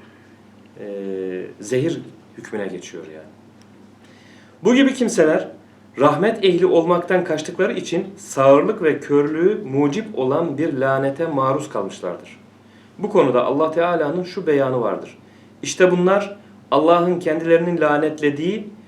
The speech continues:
bu yüzden kulaklarını sağır ve gözlerini kör kıldığı kimselerdir."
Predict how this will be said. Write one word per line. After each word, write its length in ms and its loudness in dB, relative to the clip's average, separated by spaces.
bu 140 0
yüzden 600 0
kulaklarını 500 2
sağır 480 2
ve 100 4
gözlerini 640 2
kör 300 0
kıldığı 460 0
kimselerdir." 760 -4